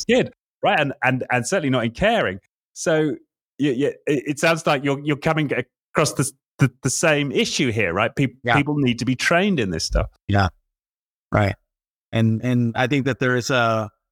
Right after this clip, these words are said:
Speaker 1: you know, an extra challenge around manufacturing. If you've ever been inside a manufacturing plant, and again, when I walked in my first plant in nineteen ninety-three,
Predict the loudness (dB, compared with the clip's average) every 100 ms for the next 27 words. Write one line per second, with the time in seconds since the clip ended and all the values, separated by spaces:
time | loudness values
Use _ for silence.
0 | _ _ _ _ -4 0 0 0 -2 -2
1 | -2 -2 -2 -2 0 0 0 0 0 0
2 | 0 -2 0 0 -2 -2 0 0 0 -2
3 | -2 0 0 0 -2 -2 0 0 2 0
4 | 0 0 -2 -2 -2 -2 -2 -2 0 0
5 | 0 0 0 0 0 0 0 0 -2 0
6 | 0 0 -4 _ -4 -2 0 0 -2 -2
7 | 0 2 2 0 0 0 0 0 -4 -2
8 | 0 2 0